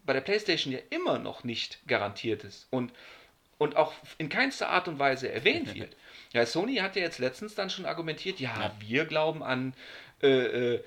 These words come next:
Speaker 1: Generationensprünge und, und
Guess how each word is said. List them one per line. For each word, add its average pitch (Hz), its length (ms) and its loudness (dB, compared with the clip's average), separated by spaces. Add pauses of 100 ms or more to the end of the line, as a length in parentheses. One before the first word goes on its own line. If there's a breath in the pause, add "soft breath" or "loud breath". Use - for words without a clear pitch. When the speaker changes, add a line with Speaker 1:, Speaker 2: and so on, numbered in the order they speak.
(140 loud breath)
Speaker 1:
Generationensprünge 147 1300 0
und, 160 340 -4
und 139 320 -2